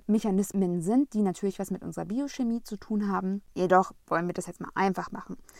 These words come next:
Wenn unser Körper Stress hat, dann wird er sparsam. Unser Körper ist ein ganz, ganz, ganz schlaues Kerlchen. Wenn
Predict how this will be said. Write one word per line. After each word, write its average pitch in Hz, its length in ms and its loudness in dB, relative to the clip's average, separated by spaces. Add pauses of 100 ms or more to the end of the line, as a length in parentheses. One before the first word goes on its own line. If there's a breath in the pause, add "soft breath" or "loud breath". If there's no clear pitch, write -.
Wenn 262 160 6
unser 262 180 2
Körper 226 320 -4
Stress - 320 -8
hat, - 300 -12
dann 220 180 4
wird 220 140 0
er 208 140 -4
sparsam. 196 600 2
Unser 247 200 4
Körper 294 320 0
ist 226 100 -2
ein 220 140 2
ganz, 262 380 2
ganz, 208 280 2
ganz 180 260 -4
schlaues 175 440 -2
Kerlchen. - 500 -10 (600 soft breath)
Wenn 277 580 2